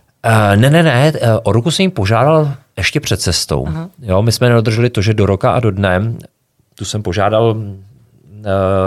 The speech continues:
Speaker 1: kdysi dva roky předtým, ještě před cestou na, na jiném výletě, ale na cestě jsme určili datum, eh, kdy bude svatba.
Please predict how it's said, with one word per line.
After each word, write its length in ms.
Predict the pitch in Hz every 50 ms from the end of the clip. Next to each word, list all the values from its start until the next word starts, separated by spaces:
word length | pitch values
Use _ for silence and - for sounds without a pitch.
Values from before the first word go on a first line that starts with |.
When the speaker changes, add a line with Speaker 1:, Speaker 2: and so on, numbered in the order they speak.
| 95 98 98 98 101 101
Speaker 1:
kdysi 480 | 107 92 95 90 - - 120 113 110 - - - - - - - _ _ _ _ _ _ _ _
dva 100 | - 85
roky 180 | 90 90 - 107
předtým, 300 | - - - - 123 120
ještě 200 | 107 - - 120
před 180 | - - 95
cestou 440 | - 117 - - 123 120 120 123 117 - 104
na, 320 | 104 104 95 85 80 82
na 100 | 82 90
jiném 200 | 95 101 104 110
výletě, 500 | 113 120 123 135 139 139 - 165 180 190 - - - _ _ _ _ _ _ _ _ _ _ _ _ _ -
ale 320 | 110 117 117 123 131 131
na 100 | 127 117
cestě 300 | 113 - 123 - - 127
jsme 120 | - - 123
určili 300 | 110 104 - - 123 117
datum, 500 | 107 95 - - 113 113 113 113 113 110
eh, 500 | - - 113 107 104 104 104 104 104 104 98
kdy 140 | 101 98
bude 160 | 95 104 101 95
svatba. 380 | - 90 85 76 78 80 73